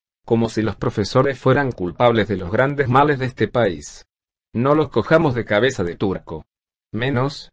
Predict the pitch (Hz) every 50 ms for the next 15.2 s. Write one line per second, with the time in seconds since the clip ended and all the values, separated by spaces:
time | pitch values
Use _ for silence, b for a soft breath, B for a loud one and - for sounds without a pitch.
0 | _ _ - 123 127 131 135 123 127 127 123 - 127 123 - 131 123 120 - -
1 | 123 131 127 - 98 98 92 - - 139 143 147 156 151 156 160 156 _ - 107
2 | 107 95 92 - - 98 101 117 139 156 156 - - 170 175 180 180 185 _ -
3 | 110 110 120 110 101 117 135 151 160 165 165 143 123 101 - - 127 - - 113
4 | 113 - - 127 - - 101 107 123 123 - - 135 - - - 127 117 113 113
5 | 117 120 117 110 104 101 95 - - 139 147 156 151 117 - 107 107 123 147 160
6 | 151 - - 110 98 92 90 - - 139 139 143 135 135 131 123 120 113 117 107
7 | - - 113 107 101 - 147 156 160 156 139 135 127 131 131 123 - 135 131 123
8 | 131 135 120 127 135 135 131 139 131 127 131 123 - - 87 117 104 85 76 73
9 | 73 69 - - - _ _ _ _ _ _ _ _ _ - 98 104 117 104 87
10 | 78 78 - _ _ _ _ _ _ _ _ _ _ - - 110 107 107 104 110
11 | 123 123 113 - - 151 160 170 175 - 117 107 101 101 113 107 101 - - 160
12 | 160 165 123 120 131 147 143 - 160 143 123 - - 92 85 87 - - - 135
13 | 131 123 110 95 92 98 - - - 80 76 - - - - _ _ _ _ _
14 | _ _ _ - - 120 135 131 - 117 - 147 143 131 - 82 82 87 78 78
15 | 80 78 78 78